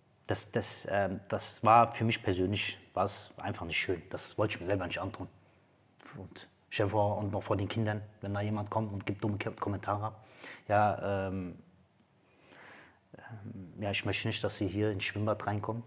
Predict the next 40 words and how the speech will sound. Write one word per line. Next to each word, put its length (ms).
Ja, 140
so. 240
Ja, 280
ist 120
das 120
ansteckend? 560
Oder, 400
und 80
dann 140
gehen 220
sie 60
sich 120
noch 100
beschweren 280
sich 80
beim 140
Bademeister. 600
Und 140
so, 120
solche 220
Fälle 160
kenne 180
ich, 100
habe 100
ich 80
gehört. 320
Also 160
es 120
ist 80
jetzt 200
nicht 140
bei 100
mir 80
persönlich, 400
aber 300
ich 140
kenne 180
das 120
von 140
Betroffenen. 480